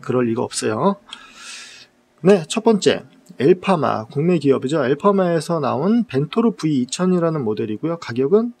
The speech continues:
사십일만 원. 프레임은 다 알루미늄이에요. 프레임은 알루미늄이고, 어, 기아는 알투스랑 투어니를 섞어서 이십사 단,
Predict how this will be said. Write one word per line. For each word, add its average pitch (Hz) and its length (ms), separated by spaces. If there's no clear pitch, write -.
사십일만 156 720
원. 92 160
프레임은 285 420
다 165 140
알루미늄이에요. 127 540
프레임은 160 340
알루미늄이고, 127 800
어, 131 200
기아는 202 560
알투스랑 165 500
투어니를 214 380
섞어서 202 400
이십사 131 460
단, 123 200